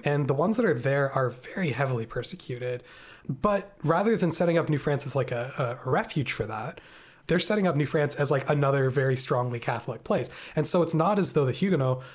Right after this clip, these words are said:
the French Protestants, can go to New France as a way to, like, start a new life for, uh, free of persecution. That's just not how it works. If anything, they're gonna end up in a, in, in one of the Caribbean colonies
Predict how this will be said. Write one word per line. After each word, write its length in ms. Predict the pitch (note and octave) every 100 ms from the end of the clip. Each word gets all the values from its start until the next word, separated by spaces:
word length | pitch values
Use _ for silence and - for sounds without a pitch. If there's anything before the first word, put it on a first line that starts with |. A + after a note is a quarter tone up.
| -
the 300 | D3 C3 B2+
French 300 | - D#3 C3
Protestants, 680 | - F#3+ F3+ - B2+ - -
can 520 | - - C#3 C3+ B2 - -
go 160 | C#3+
to 180 | C#3 -
New 120 | C3+
France 320 | B2+ C#3 A#2+ C3
as 80 |
a 60 | A#2+
way 200 | A#2 A2+
to, 100 | B2+
like, 220 | A#2 A#2 - - -
start 500 | - - - B2+ B2
a 60 |
new 220 | A#2+ A#2+
life 260 | A2+ B2+ B2
for, 260 | - C3 C3+
uh, 180 | B2
free 200 | A2+ -
of 100 | A2+
persecution. 800 | - A#2+ - - E3 D#3+ A#2+ A2 - - - -
That's 240 | C3 B2+
just 320 | - - - C#3
not 160 | A2
how 160 | B2+ A2
it 80 | A#2
works. 400 | C#3+ B2+ A2+ C3
If 100 | C#3+
anything, 320 | C3 B2+ A#2+
they're 100 | A#2
gonna 140 | A#2
end 180 | A2+ A2+
up 200 | A2+ - - - -
in 100 | C3
a, 320 | A#2+ A#2 A#2 C3
in, 120 | C#3
in 200 | C#3+ C3
one 120 | B2
of 80 | A#2
the 100 | A#2+
Caribbean 380 | - B2+ C3 A2+
colonies 640 | B2 A2+ A2+ A#2 A2 -